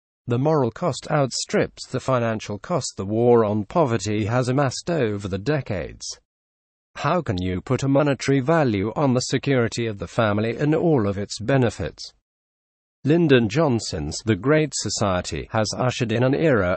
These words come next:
of moral decline that has never been seen before in America. It just furthers the notion of what Murray Rothbard coined decades ago, "Whatever the government tells you, just believe the opposite."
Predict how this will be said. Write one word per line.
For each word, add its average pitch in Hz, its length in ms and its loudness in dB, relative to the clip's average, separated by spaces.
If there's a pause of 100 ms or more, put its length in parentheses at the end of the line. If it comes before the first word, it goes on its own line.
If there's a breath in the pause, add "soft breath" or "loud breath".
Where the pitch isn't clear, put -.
of 131 160 -2
moral 147 360 2
decline 135 680 0
that 117 180 -2
has 127 260 0
never 131 240 2
been 120 260 0
seen 123 320 0
before 107 520 2
in 110 160 -4
America. 110 680 -2 (800)
It 143 80 -4
just 147 320 -2
furthers 117 420 0
the 104 140 -4
notion 131 420 2
of 107 140 -2
what 123 280 0
Murray 120 360 2
Rothbard 110 640 0
coined 147 400 2
decades 110 600 0
ago, 90 300 -2
"Whatever 123 380 0
the 131 160 0
government 98 540 -2
tells 147 380 2
you, 67 240 -6
just 143 320 -2
believe 98 460 -4
the 143 160 0
opposite." 127 560 -4